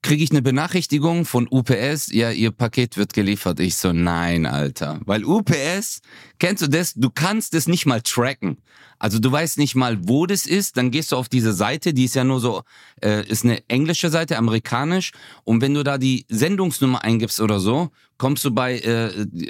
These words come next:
Sign Up und dann bist du bei einem amerikanischen System und keine Ahnung, Morok, kriegst dann acht Millionen E-Mails und am Ende weißt du immer noch nicht, wo dein Paket ist.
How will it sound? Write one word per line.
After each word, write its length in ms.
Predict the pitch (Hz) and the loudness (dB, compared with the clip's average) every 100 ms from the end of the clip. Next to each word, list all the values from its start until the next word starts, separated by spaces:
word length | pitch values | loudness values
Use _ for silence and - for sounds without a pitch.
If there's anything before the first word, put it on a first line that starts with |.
| 71 58 - 78 | -8 -10 -8 -8
Sign 460 | 113 - 143 156 160 | -4 -2 0 0 0
Up 240 | 120 165 _ | -2 -4 _
und 160 | 120 | 0
dann 140 | 131 135 | 0 0
bist 180 | 147 156 | 0 0
du 60 | |
bei 100 | 127 | 0
einem 220 | 135 131 - | 0 -2 0
amerikanischen 800 | 120 123 123 - 135 165 - 139 | 0 2 0 -2 -2 0 0 2
System 540 | 117 - - 147 151 | 2 0 0 0 0
und 260 | 120 117 - - - _ _ - | 0 0 -4 -16 -20 _ _ -12
keine 420 | - 147 202 196 | -4 0 2 0
Ahnung, 280 | 143 170 156 | 0 -2 0
Morok, 240 | 120 107 - | 0 -2 -2
kriegst 240 | 147 - | -2 0
dann 120 | 131 | -2
acht 180 | - - | -4 -2
Millionen 360 | 151 143 147 135 | 0 2 0 0
E-Mails 380 | 143 139 131 131 | 2 2 0 0
und 100 | 120 | 0
am 120 | 123 | 2
Ende 200 | 135 131 | 2 2
weißt 180 | 120 117 | 0 0
du 40 | |
immer 120 | 113 | 2
noch 120 | 110 98 | 2 2
nicht, 160 | 87 | 0
wo 60 | 90 | 0
dein 160 | 90 - | 0 -2
Paket 320 | 85 82 - | -4 -4 -4
ist. 160 | 87 | -8